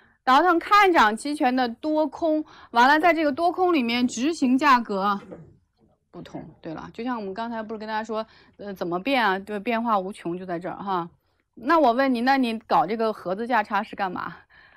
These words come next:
<laughs> 是不是有点像咱们原来那个派 U 加派 D 变成一个无风险资产了？嗯，嗯，当然也就没有什么悬念了。为什么？因为K一、K二定了以后，它的折现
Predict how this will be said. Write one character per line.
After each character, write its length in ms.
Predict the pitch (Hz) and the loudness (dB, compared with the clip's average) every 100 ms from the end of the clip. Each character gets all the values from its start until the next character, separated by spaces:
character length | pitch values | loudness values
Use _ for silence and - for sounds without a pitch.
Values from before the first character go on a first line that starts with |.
| _ | _
<laughs> 1900 | - - - - _ _ _ _ _ _ _ _ _ _ _ _ _ _ _ | -20 -20 -20 -20 _ _ _ _ _ _ _ _ _ _ _ _ _ _ _
是 120 | - | -12
不 60 | 311 | -6
是 40 | |
有 60 | 285 | -4
点 180 | 269 254 | -4 -2
像 140 | 285 | -4
咱 120 | 233 | -4
们 80 | 220 | -4
原 140 | 233 233 | -6 -6
来 100 | 247 | -6
那 80 | |
个 80 | 233 226 | -6 -8
派 220 | - 226 | -8 -6
U 180 | 226 233 | -6 -6
加 200 | 247 233 | -6 -6
派 240 | - 226 | -6 -8
D 200 | 214 220 | -8 -10
变 180 | 226 226 | -8 -6
成 160 | 214 | -6
一 100 | 202 | -6
个 320 | 196 214 196 185 _ _ _ _ _ _ _ _ _ _ _ _ _ _ _ | -4 -4 -4 -8 _ _ _ _ _ _ _ _ _ _ _ _ _ _ _
无 180 | - | -18
风 180 | 180 196 | -16 -16
险 220 | 208 170 | -14 -16
资 120 | 170 185 | -16 -18
产 200 | - - | -18 -20
了？ 100 | - 185 | -20 -14
嗯， 300 | 175 170 170 - | -12 -12 -14 -18
嗯， 180 | 175 175 _ _ _ _ | -18 -20 _ _ _ _
当 140 | 320 | 2
然 100 | 392 | 2
也 100 | 277 | 0
就 120 | 226 | -2
没 120 | 277 277 | -2 0
有 140 | 320 | -2
什 100 | 247 | -4
么 120 | 202 | -8
悬 260 | 240 - 175 | -10 -10 -10
念 160 | 214 208 | -8 -8
了。 120 | 180 | -6
为 160 | 220 | -6
什 100 | 240 | -8
么？ 280 | 180 165 180 - _ _ _ _ | -8 -10 -10 -16 _ _ _ _
因 100 | 277 | -6
为 140 | 285 285 | -2 -2
K 180 | 311 277 | -2 -2
一、 140 | 262 | -2
K 100 | 269 | 0
二 220 | 277 233 | 2 2
定 180 | 226 240 | 0 -4
了 80 | 214 | -6
以 120 | 196 | -6
后， 160 | 214 226 | -6 -4
它 100 | 220 | -4
的 140 | 208 | -4
折 180 | 196 185 | -4 -8
现 320 | 226 208 185 | -6 -6 -8